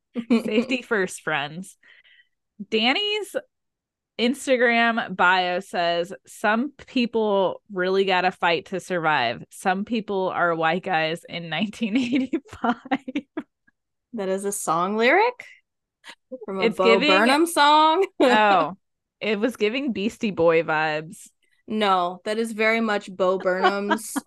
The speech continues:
Speaker 2: <laughs>
Speaker 1: uh, the extended edition of his twenty twenty-one or twenty twenty, his Inside album.
Speaker 2: Okay.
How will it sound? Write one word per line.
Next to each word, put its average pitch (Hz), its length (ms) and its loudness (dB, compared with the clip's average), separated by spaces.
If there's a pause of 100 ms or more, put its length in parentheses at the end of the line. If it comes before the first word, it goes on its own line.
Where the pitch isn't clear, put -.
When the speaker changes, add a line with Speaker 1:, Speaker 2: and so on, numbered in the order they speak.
(120)
Speaker 2:
<laughs> - 180 -20
Speaker 1:
uh, 180 520 2 (100)
the 202 300 -4
extended 208 680 0
edition 196 600 -2
of 185 240 -6
his 180 220 0
twenty 185 240 -6
twenty-one 185 640 -4 (380)
or - 60 -20
twenty 190 240 -10
twenty, 185 380 -10
his 214 160 -2
Inside 202 600 2 (320)
album. 92 580 -4 (1080)
Speaker 2:
Okay. 214 380 -10